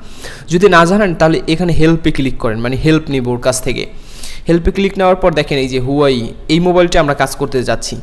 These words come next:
দেখেন এই মোবাইলটা কত latest phone, আহ, Honor হচ্ছে টোয়েন্টি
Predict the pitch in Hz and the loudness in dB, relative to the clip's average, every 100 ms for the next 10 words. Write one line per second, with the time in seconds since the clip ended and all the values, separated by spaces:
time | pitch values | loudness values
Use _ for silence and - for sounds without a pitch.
0 | - 135 135 120 135 139 147 143 139 135 | -6 -4 -4 -4 -4 -2 0 0 -2 -2
1 | 139 139 151 127 104 131 135 147 - - | -2 -2 0 -2 -2 -4 -2 -4 -4 -8
2 | 110 175 - - - - - - 120 110 | -8 -8 -10 -12 -12 -12 -10 -6 -6 -4
3 | 135 143 143 139 135 135 135 - 135 127 | -2 0 2 4 4 2 0 -2 -2 0
4 | 139 131 120 175 | -2 -2 -4 -6